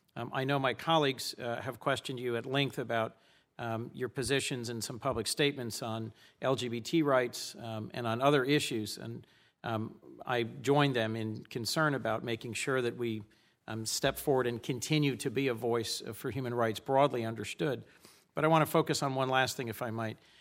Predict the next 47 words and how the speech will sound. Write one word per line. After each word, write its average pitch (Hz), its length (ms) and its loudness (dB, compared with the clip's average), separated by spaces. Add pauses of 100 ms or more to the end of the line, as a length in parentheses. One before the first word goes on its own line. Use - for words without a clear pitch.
(220)
Um, 139 100 -2
Secretary 170 480 4
Pompeo 135 800 2
recently 135 380 -2
said 120 260 -2
China's 139 420 -2
in 135 140 -6
a 120 60 -4
league 147 240 0
of 139 60 -2
its - 260 -4
own 143 280 2
when 117 100 -4
it 123 100 -12
comes 127 240 -6
to - 100 -8
human 120 200 -4
rights 143 260 0
violations. 113 560 -4
I 113 120 -4
think 175 460 -2 (400)
he 147 120 0
was 143 160 2
referring 139 440 0
to - 80 -4
the 113 100 -2
Uyghur 131 340 0
Muslims, 120 640 -4
uh, 123 400 -8
in 120 300 -4
the, 110 120 -4
the 117 100 -6
westernmost 120 520 -2
province 120 420 0
of 117 60 -8
Xinjiang. 110 560 -6 (540)
Um, 139 180 -4 (460)
how 196 260 4
would 175 240 6
you 143 160 4
engage 123 440 0
the 139 100 -2
international 117 540 -4
community 120 440 -4
on 107 140 -2
this 113 240 -2
issue, 117 420 -4